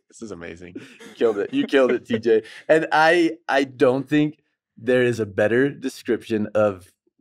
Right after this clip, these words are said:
Speaker 2: of this part of God's nature. And this is what, this is what Elder Gong says.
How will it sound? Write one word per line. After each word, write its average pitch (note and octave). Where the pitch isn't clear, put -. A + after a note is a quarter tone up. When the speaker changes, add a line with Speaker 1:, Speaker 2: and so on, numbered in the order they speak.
Speaker 2:
of G#2+
this G#2+
part A2+
of G2+
God's F#2
nature. -
And C#3
this D#3
is F3
what, E3
this D3
is D#3
what C#3+
Elder C3
Gong G#2+
says. G#2